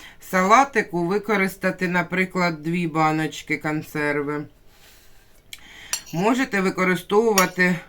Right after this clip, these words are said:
домашню, так як я це зробила.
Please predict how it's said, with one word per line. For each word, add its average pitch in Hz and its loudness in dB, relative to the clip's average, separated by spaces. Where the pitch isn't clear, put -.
домашню, 165 2
так 156 -4
як 160 -2
я 151 -2
це 151 -6
зробила. 147 -2